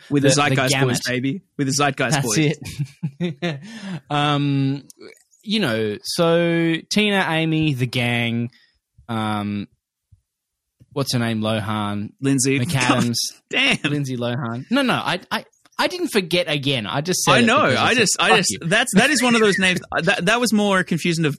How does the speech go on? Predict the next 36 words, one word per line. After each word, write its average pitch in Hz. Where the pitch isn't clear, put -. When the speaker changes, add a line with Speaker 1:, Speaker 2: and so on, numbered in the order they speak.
Speaker 1:
that 175
is 180
just, -
Lindsay 175
Lohan 151
is 131
just -
a 139
name, 139
again, 131
we 135
the 127
Zeitgeist 127
Boys, 104
a 151
name 165
so 165
ingrained 143
into 135
the 120
culture 127
of, 120
of 123
my 117
uh, 120
you 135
know, 120
my 120
growth 131
of 131
Speaker 2:
Late 135
Speaker 1:
watching 131
Speaker 2:
nineties, 123
early 117
two 120
thousands. 107